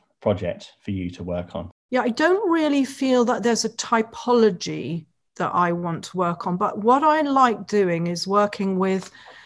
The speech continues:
Speaker 2: really ambitious people who've got something that they think we could add to, where it's intellectually challenging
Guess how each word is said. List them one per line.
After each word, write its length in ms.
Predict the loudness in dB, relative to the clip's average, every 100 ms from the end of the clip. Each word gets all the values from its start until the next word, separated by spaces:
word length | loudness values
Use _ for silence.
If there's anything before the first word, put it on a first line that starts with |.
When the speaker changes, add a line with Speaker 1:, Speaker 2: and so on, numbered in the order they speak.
| -20 _ _
Speaker 2:
really 480 | -6 0 2 4 2
ambitious 680 | 2 2 2 2 2 0 -2
people 680 | -4 -4 -4 -2 0 0 0 -6 -20 -6
who've 260 | 2 2 4
got 280 | 6 6 4
something 720 | 2 2 0 -2 0 0 -2
that 260 | -2 -2 -2
they 220 | 0 0
think 460 | 0 -2 0 -4 -2
we 200 | 2 2
could 160 | 2
add 240 | 2 0 -2
to, 400 | -4 0 0 -2 -6 -16
where 560 | 0 4 6 6 4 2 -6 _
it's 340 | -4 -2 -4 -8 -12 -12 0
intellectually 640 | 2 2 2 2 2 -4
challenging 920 | -2 0 2 2 0 0 0 0 -2